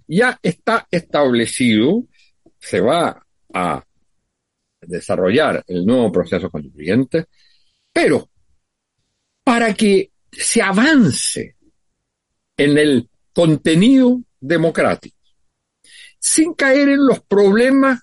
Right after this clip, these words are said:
que enfrentó el, llamémosle así, el primer proceso. Eh, una de las cuestiones que sería fundamental sería un estilo que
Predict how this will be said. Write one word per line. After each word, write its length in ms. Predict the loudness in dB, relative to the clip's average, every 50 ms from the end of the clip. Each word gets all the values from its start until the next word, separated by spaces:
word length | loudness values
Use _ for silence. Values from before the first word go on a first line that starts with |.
| _ _ -4
que 80 | -2
enfrentó 680 | -2 -2 0 0 -2 0 0 2 2 2 2 0 -2 _ -2
el, 260 | 0 0 0 -2 -4 _ _ _ _ _ _ -6
llamémosle 400 | -2 0 0 0 0 0 0 0
así, 180 | 0 0 0 0
el 280 | 0 0 0 -2 -2
primer 400 | -2 0 0 2 2 0 0 -4 _ _ _ _ _
proceso. 520 | -4 -4 -2 -2 -2 -4 -6 -8 -12 -18 -20 _ _ _ _ _ _ _ _ -20 -20 -20 -20 -20 -20 -10 -4 -2
Eh, 500 | 0 0 2 2 2 2 2 0 -2 -4 _ _
una 260 | 0 2 2 4 2 2
de 60 | 2
las 140 | 0 -2 -4
cuestiones 580 | -4 -6 -4 0 0 2 2 2 0 -4 -6 _ _ _ _ _ _ _ _ _ _
que 100 | -6 -4
sería 260 | -2 -2 0 0 -2
fundamental 720 | -2 -2 -2 -2 -2 -2 -2 -4 -4 -2 -2 -4 -4 -8 -14 _ _ _ _ _ _ _ _ _ _ _ _ _ _ _ _
sería 560 | -6 -2 0 2 2 2 2 0 -2 -4 -8 _ _ _ _ _ _ _ _ _ _
un 260 | 0 0 0 0 0 _
estilo 640 | -6 -6 -6 -2 0 2 2 4 4 2 0 -4 -10 _ _ _ _ _ _ _ _ _ _ _ _ _ _ _ _ _ _ _ _ _ _ _ _ _ _ _ _ _ _ _
que 340 | -4 -2 0 0 -2 -4 -6